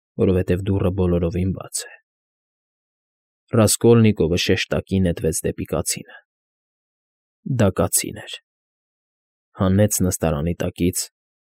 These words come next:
ուր դա ընկած էր վառելափայտի երկու կտորների արանքում։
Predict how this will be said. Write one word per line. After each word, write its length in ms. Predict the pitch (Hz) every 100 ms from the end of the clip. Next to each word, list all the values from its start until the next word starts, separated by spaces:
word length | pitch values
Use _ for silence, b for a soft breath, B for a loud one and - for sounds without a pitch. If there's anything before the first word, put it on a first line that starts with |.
| 139
ուր 140 | 113
դա 140 | 101
ընկած 420 | 92 92 101 101 92
էր 100 | 87
վառելափայտի 680 | 85 87 85 - 87 -
երկու 260 | 90 85 95
կտորների 540 | - 76 85 80 73
արանքում։ 420 | 76 78 - -